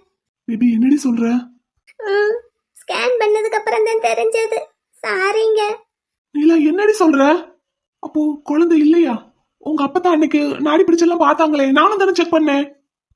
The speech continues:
Speaker 1: நிலா, என்னடி சொல்ற? என்னாச்சு? நிலா, இங்க பாரு, எனக்கு ஒரே டென்ஷனா இருக்கு. என்னாச்சு?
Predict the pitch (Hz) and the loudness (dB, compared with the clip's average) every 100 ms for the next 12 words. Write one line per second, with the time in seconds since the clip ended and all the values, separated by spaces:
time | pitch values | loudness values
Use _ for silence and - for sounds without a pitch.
0 | _ - 277 302 254 330 427 440 349 262 | _ -8 -4 -2 -2 -2 0 2 2 0
1 | 254 294 330 440 403 320 247 220 - _ | 2 2 0 0 0 0 -2 -4 -12 _
2 | _ _ _ - 370 359 339 294 359 415 | _ _ _ -6 -4 0 0 0 2 2
3 | 330 277 285 392 330 415 403 294 269 277 | 2 2 0 2 0 0 0 2 0 0
4 | 440 453 - | 2 0 2